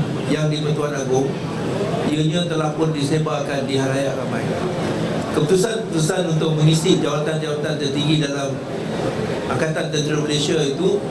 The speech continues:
perlu dibincang di peringkat Majlis Angkatan Tentera. Tetapi Majlis Angkatan Tentera tanggungjawabnya hanya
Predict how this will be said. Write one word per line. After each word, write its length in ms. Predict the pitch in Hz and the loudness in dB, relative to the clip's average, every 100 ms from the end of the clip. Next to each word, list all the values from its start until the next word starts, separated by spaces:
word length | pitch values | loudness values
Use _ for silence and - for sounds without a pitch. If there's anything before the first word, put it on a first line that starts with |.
| - | -2
perlu 400 | 156 156 202 202 - | 0 0 0 -2 0
dibincang 1500 | 160 160 151 147 - - - 160 - - 143 151 151 147 147 - - - - 151 - - - - - 123 | 4 4 2 -2 -6 -6 -4 -4 -4 -4 2 4 4 2 2 2 0 -2 -4 -4 -4 -4 -2 -2 -2 0
di 160 | 143 | 0
peringkat 480 | 151 160 156 175 151 | 0 0 0 -2 -4
Majlis 400 | 143 143 160 160 | -4 0 0 0
Angkatan 400 | 143 - 139 - - | -2 -4 -2 -4 -2
Tentera. 320 | 127 123 - 73 - - - - - - - - | -2 -2 -2 -2 -2 -2 -2 -4 -4 -4 -4 -2
Tetapi 320 | 151 170 240 | 0 0 2
Majlis 400 | 208 180 185 185 | 2 4 4 2
Angkatan 480 | 165 156 156 156 156 | 0 -4 -4 -4 -2
Tentera 480 | 143 160 170 190 196 196 - - - - | -2 0 0 0 0 -2 -4 -4 -4 -2
tanggungjawabnya 880 | 151 165 - 170 175 170 180 214 214 214 - 156 | 2 4 4 4 2 -2 -2 -2 -2 -2 -2 2
hanya 160 | 160 | 4